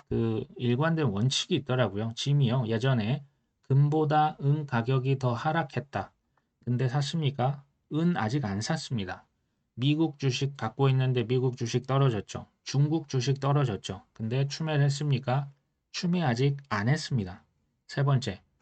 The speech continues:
원자재 이티에프, 농업 이티에프 투자를 해놨거든요. 근데 이게 좀 떨어졌습니다. 근데 떨어졌는데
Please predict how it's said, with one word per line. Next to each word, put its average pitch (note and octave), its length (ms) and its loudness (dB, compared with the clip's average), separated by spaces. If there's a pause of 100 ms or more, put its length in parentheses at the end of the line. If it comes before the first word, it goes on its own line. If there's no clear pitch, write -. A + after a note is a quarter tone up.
(380)
원자재 C#3+ 720 4
이티에프, A2+ 640 -4
농업 B2+ 420 2
이티에프 A#2+ 500 0
투자를 D#3+ 360 -2
해놨거든요. C#3 680 -2 (260)
근데 C3+ 260 0
이게 C#3 200 2
좀 C#3 180 0
떨어졌습니다. A#2 1000 -4
근데 A#2 160 -2
떨어졌는데 D#3+ 960 0